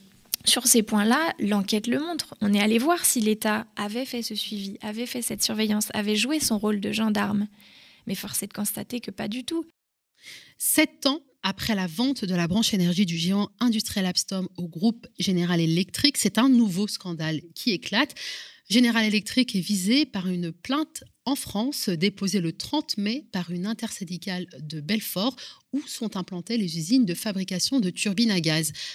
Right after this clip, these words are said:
Speaker 2: Cette plainte a été déposée, a été déposée contre X auprès du parquet national financier pour blanchiment de fraude fiscale, abus de confiance, faux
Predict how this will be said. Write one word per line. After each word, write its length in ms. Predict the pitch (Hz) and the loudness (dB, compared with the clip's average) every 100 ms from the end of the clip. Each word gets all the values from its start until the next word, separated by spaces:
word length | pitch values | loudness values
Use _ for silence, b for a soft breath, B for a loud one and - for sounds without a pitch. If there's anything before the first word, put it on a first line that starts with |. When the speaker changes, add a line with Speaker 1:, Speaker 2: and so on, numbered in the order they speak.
| B | B
Speaker 2:
Cette 300 | - 196 190 | 0 0 0
plainte 320 | - 208 196 | 0 0 0
a 60 | 190 | -4
été 180 | 156 165 | -4 -6
déposée, 480 | - 175 170 175 - _ 185 | -6 -6 -4 -6 -10 _ -8
a 40 | |
été 160 | 175 175 | -4 -2
déposée 440 | 233 262 226 196 | 0 0 -2 -4
contre 320 | 196 180 170 - | -6 -10 -12 -2
X 280 | 285 311 - | 0 0 -4
auprès 220 | 185 - | -8 -8
du 120 | 165 | -8
parquet 300 | 160 180 - | -8 -8 -8
national 380 | 180 170 - 156 | -6 -6 -4 -4
financier 540 | - - 196 180 - 294 | -4 -4 -2 0 0 0
pour 220 | 202 160 - | -2 -6 -4
blanchiment 640 | 170 247 320 - 214 202 | 0 0 2 0 2 2
de 80 | 180 | 0
fraude 200 | - 175 | -2 -6
fiscale, 440 | - - - 226 285 B B B B - | -4 -2 2 2 2 B B B B 0
abus 340 | 247 185 226 | 2 2 0
de 120 | 185 | -2
confiance, 580 | 156 - - - 302 - | -4 -6 -4 0 0 0
faux 420 | - - 285 330 | 0 0 2 2